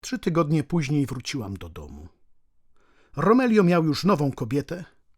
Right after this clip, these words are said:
wprawdzie nie białą, ale i tak jaśniejszą od niego. Musiał pogodzić się, że wybielanie potomków potrwa znacznie dłużej, niż planował. Przynajmniej o jedno pokolenie.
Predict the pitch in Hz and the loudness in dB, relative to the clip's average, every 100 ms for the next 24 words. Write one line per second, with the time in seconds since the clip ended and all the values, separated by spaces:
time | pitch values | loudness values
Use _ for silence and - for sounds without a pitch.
0 | _ _ _ _ _ _ - - 160 127 | _ _ _ _ _ _ -14 -4 -4 -2
1 | 120 110 98 101 98 87 85 95 _ _ | -4 -4 -6 -10 -12 -14 -16 -20 _ _
2 | _ _ _ 208 156 120 - 98 90 - | _ _ _ -8 -6 -6 -12 -16 -14 -12
3 | 101 64 - - 64 - 65 - - - | -12 -14 -14 -16 -18 -20 -20 -20 -20 -20
4 | _ _ _ _ _ _ _ - - - | _ _ _ _ _ _ _ -20 -14 -4
5 | 254 226 - 185 196 254 165 131 - 147 | 2 2 2 -2 0 -2 -4 -8 -6 -6
6 | 127 147 147 143 131 - _ _ _ _ | -4 -4 -4 -4 -6 -12 _ _ _ _
7 | _ _ _ - _ _ 127 165 214 247 | _ _ _ -20 _ _ -6 -2 0 0
8 | 220 - 180 - 196 - 190 - 175 170 | -4 -4 -6 -4 -4 -2 -6 -6 -8 -6
9 | 156 160 131 156 165 - 160 143 180 104 | -4 -4 -4 -4 -6 -6 -6 -4 -4 -4
10 | 87 76 - _ 73 82 - 78 80 67 | -10 -16 -18 _ -16 -14 -14 -16 -16 -18
11 | 57 - _ _ _ _ _ _ _ _ | -20 -20 _ _ _ _ _ _ _ _
12 | _ _ - 156 240 277 226 202 202 117 | _ _ -6 -2 0 2 2 0 -4 -8
13 | 110 101 98 - 82 - 78 78 78 | -8 -10 -14 -14 -16 -16 -18 -18 -20